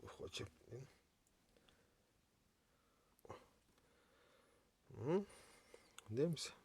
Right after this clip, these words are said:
Всюди працює, як бачите. Взагалі супер. Наприклад, отако.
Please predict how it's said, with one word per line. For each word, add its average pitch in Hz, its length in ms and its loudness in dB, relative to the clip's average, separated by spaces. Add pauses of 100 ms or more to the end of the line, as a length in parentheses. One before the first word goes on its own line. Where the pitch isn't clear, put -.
(1700)
Всюди 151 320 8
працює, 175 400 12
як 113 160 10
бачите. - 320 4 (880)
Взагалі 104 380 10
супер. - 420 0 (2000)
Наприклад, - 580 -6 (240)
отако. - 240 -12